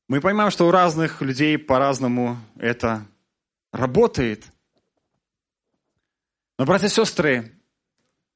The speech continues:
ценность кого-то в наших глазах всегда определяется тем, на что я готов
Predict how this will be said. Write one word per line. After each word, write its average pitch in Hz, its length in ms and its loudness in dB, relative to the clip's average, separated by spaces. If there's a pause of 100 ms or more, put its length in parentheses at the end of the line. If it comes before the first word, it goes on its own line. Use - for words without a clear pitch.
(160)
ценность 220 480 2
кого-то 165 440 -2
в 117 120 -8
наших 147 340 -2
глазах 143 560 0 (1000)
всегда 170 320 0
определяется 139 540 -2
тем, 196 480 -2 (720)
на 127 200 -4
что 175 300 2
я 123 100 2
готов 185 460 -2